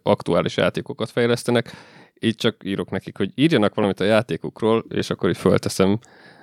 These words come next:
Ö, így azért egyszerűbb. Ö, de hát ugye korábban is, ö, inkább arra mentem, hogy ha minden, mindegyik játékról én akartam volna saját véleményt írni, az iszonyat sok ideig tartott volna, és, ö,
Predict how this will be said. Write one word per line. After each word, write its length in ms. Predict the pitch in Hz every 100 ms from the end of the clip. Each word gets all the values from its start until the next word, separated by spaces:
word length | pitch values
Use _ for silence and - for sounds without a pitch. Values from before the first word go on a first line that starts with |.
| _
Ö, 200 | - 98
így 220 | 101 110 104
azért 220 | 101 98
egyszerűbb. 520 | 90 - - 80 - - - - _
Ö, 340 | - 90 90 80 -
de 240 | - - 117
hát 120 | 123
ugye 100 | 120
korábban 480 | - 127 117 107 113
is, 260 | 113 -
ö, 180 | 113 110 - _
inkább 320 | - 131 131 120
arra 180 | 120
mentem, 320 | 117 113 120 113
hogy 140 | 120 -
ha 100 | 127
minden, 260 | 151 147
mindegyik 380 | 127 131 151 147
játékról 400 | 127 127 123 113
én 120 | 120
akartam 340 | 117 113 101 104
volna 160 | 101
saját 340 | - 117 101 -
véleményt 440 | 98 95 98 92
írni, 200 | 101 107
az 160 | 101 -
iszonyat 360 | - - 90 -
sok 160 | 90
ideig 220 | 90 92 90
tartott 400 | 90 92 92 -
volna, 340 | 98 101 110 - - - _ _
és, 440 | - 95 92 - 107
ö, 600 | 98 95 95 95 87